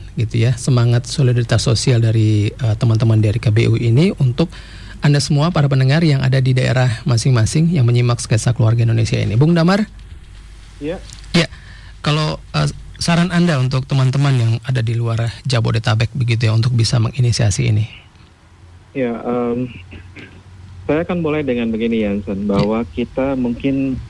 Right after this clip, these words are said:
Speaker 2: tidak, tidak bisa hanya diam di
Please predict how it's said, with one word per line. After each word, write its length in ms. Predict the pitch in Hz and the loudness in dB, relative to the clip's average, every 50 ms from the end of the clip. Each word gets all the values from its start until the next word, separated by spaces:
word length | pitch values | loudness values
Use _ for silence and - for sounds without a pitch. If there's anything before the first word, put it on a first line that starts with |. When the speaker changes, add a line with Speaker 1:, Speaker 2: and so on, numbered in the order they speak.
| - - - - - - - - - - - - | -14 -16 -16 -16 -16 -18 -18 -18 -20 -20 -18 -6
Speaker 2:
tidak, 480 | - 123 120 110 113 107 95 - - - - - - - - - - - - - - - - - - - - - - - - - - - - - - - | -2 -2 0 0 0 -2 -4 -6 -12 -18 -20 -20 -20 -20 -20 -20 -20 -20 -20 -20 -12 -10 -10 -8 -8 -12 -16 -18 -20 -20 -20 -20 -20 -20 -20 -20 -20 -14
tidak 320 | - 139 127 120 120 110 101 | -10 -8 -6 -4 -4 -4 -2
bisa 500 | 117 113 107 101 - - - 127 123 120 120 120 120 120 117 117 117 113 107 101 113 - - - | -2 -2 -2 -4 -6 -8 -6 -4 -2 -2 -2 -2 -2 -2 -2 -2 -4 -4 -6 -6 -10 -12 -10 -6
hanya 720 | 113 110 110 110 113 113 107 107 107 107 107 101 101 98 92 - - | -4 -2 0 0 2 2 2 0 0 -2 -2 -2 -2 -4 -6 -6 -2
diam 240 | 107 113 110 104 104 | 0 0 0 2 0
di 80 | 104 | 0